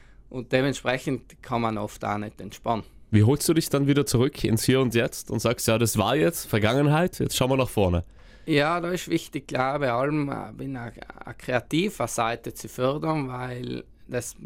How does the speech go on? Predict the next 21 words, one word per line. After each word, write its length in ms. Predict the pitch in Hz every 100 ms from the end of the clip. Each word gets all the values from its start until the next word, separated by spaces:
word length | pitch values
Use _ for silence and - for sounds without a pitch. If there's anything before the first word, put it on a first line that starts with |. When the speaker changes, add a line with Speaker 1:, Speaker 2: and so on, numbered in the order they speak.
| 123 -
Speaker 1:
jetzt 260 | 127 -
bei 100 | 110
mir 280 | 113 127 143
war 120 | 123
es 120 | 117 -
das 180 | -
Zeichnen, 720 | - 101 123 151 - 170 175 151
Speaker 2:
Mhm. 80 | 82
Speaker 1:
aber 160 | 87 113
nicht 220 | 123 -
jeder 260 | 127 156 117
muss 240 | 107 -
jetzt 160 | - -
natürlich 420 | - 113 104 -
zeichnen, 540 | 104 113 123 107 101
aber 340 | 104 104 101 - - - - - - - - -
wichtig 360 | 143 - 135
ist 160 | 143 131
allem 260 | 127 139
an, 200 | 120 120
an 460 | 107 107 110 104